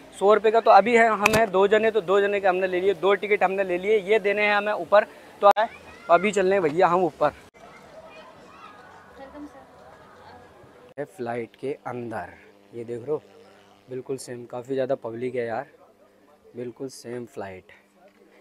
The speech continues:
बस सामान रखने का ना, क्योंकि बस ये उड़ेगी ना, इसलिए सामान रखने का ना है, ना तो सामान रखने का भी दे देते। बिल्कुल same है भाई, बिल्कुल same।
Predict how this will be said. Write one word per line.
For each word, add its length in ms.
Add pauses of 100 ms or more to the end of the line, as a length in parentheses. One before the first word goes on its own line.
(280)
बस 120
सामान 280
रखने 260
का 80
ना, 180
क्योंकि 240
बस 200
ये 60
उड़ेगी 400
ना, 80
इसलिए 300
सामान 320
रखने 220
का 80
ना 120
है, 80
ना 100
तो 100
सामान 280
रखने 220
का 100
भी 100
दे 120
देते। 260 (1040)
बिल्कुल 260
same 500
है 60
भाई, 220
बिल्कुल 320
same। 320